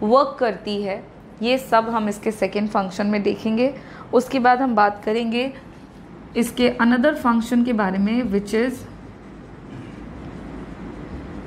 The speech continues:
bankers of bank,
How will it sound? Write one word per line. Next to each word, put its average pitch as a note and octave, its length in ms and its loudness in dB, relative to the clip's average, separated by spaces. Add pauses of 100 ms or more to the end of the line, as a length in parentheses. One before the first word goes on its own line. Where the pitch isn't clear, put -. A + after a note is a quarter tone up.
(180)
bankers A#3+ 720 2 (1400)
of G#3+ 180 6 (1000)
bank, F3 340 2